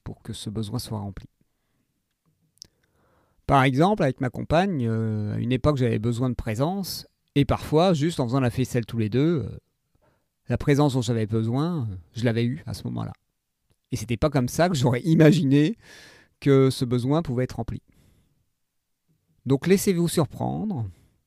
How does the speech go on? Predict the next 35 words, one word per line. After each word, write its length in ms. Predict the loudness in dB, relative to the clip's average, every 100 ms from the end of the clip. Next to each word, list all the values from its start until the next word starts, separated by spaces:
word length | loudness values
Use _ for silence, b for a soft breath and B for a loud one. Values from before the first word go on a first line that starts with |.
| _ _ b b b -2
autorisez-vous 880 | 2 2 2 2 2 0 0 0
à 440 | 0 -2 -4 -8 -12 -18 _ b b b b b b
répondre 300 | -2 2 4
à 40 | 6
vos 220 | 4 2
envies 260 | 0 0 -2
d'une 180 | -2
manière 480 | -2 0 0 0 -2 -8
qui 600 | -14 -12 -10 -12 -16 -20 _ _ _ _ _ _ _ _ _ _
n'est 100 | -6
pas 160 | 0 2
celle 300 | 4 2 4
auquel 340 | 2 0 0
vous 180 | -2 -6
vous 120 | -4
attendiez, 540 | -4 -4 -4 -4 -6 -6 _ _ _ _
et, 240 | -4 -2 -2
euh, 180 | -4 -8 -12 -18 _ _ _ _
et 80 | 0
voyez 300 | 4 4 2
si 120 | 0
ça 120 | -2
vous 120 | -2 0
permet 440 | -2 0 0 0
de 400 | -2 -4 -6 -8 -12 -18 _ _ -4
rendre 240 | -2 0
votre 180 | -2 -4
vie 100 | -8
plus 220 | -6 -6
simple, 600 | -4 -2 -2 -4 -8 -12 -8
moins 280 | -2 0 0
contraignante, 760 | -4 -4 -2 -2 -2 -4 -6
et 40 | -6
surtout, 560 | -6 -10 -6 -4 -2
euh, 140 | -4